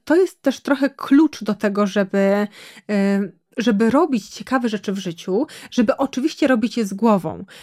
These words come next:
bo, y, sama pasja nam nie opłaci rachunków, więc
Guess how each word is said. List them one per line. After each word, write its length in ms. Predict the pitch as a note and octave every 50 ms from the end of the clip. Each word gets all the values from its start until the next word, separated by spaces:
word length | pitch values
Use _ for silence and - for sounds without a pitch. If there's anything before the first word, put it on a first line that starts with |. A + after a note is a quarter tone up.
| - _ G3
bo, 480 | F#3 F#3+ A3+ A#3 A3+ A3+ A3+ A3 - _ _ _ _ _ -
y, 100 | G#3+ - - -
sama 240 | - - C4+ C4+ B3+
pasja 380 | - - A#3 - - - F3+ F3+
nam 380 | F3 F3 F3 F3+ F#3 F#3 F#3 F#3
nie 400 | F#3 F#3 F#3 F#3 F#3 F#3 F#3 G#3 - _ _ -
opłaci 360 | G3+ - A3+ A3 - - F3+
rachunków, 600 | E3+ E3 - D#3+ C#3+ - - C3 D#3+ - - - F3+ G3+ F#3+ F#3
więc 300 | G3+ G3 G3 G3+ - -